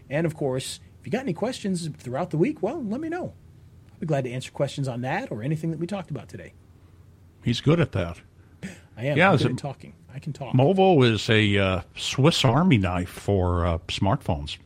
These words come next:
Speaker 2: smartphone
Speaker 1: It really
Speaker 2: video.
Speaker 1: is. I mean, there's a, I, it's amazing some of the tools that they have on there, and, and very, very good prices. Um, you know, for instance, uh, if anybody's familiar with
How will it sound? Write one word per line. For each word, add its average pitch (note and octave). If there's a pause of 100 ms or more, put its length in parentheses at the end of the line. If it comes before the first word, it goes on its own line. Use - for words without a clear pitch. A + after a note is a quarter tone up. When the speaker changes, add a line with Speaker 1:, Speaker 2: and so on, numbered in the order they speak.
(120)
Speaker 2:
smartphone -
Speaker 1:
It F#3
really C#4+
Speaker 2:
video. D#4+
Speaker 1:
is. -
I C#3+
mean, E3
there's F3
a, E3
I, D#3+
it's F3
amazing F#3+
some D#3+
of C3+
the C#3
tools D3
that C3
they A#2+
have B2
on C#3+
there, A2+
and, A2
and A#2
very, C#3+
very B2+
good A#2
prices. B2 (480)
Um, A#2+
you D3+
know, C3+
for D#3+
instance, -
uh, B2
if -
anybody's E3+
familiar D#3
with C3+